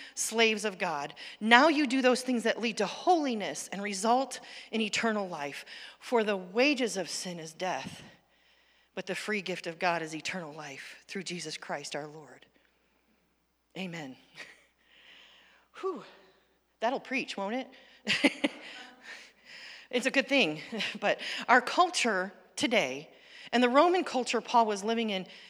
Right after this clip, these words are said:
might not be entirely the same. There's a lot of differences. If nothing else, technology makes it different.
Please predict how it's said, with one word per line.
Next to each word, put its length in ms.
might 200
not 200
be 120
entirely 540
the 100
same. 360
There's 160
a 60
lot 300
of 100
differences. 680
If 120
nothing 320
else, 160
technology 1000
makes 320
it 140
different. 540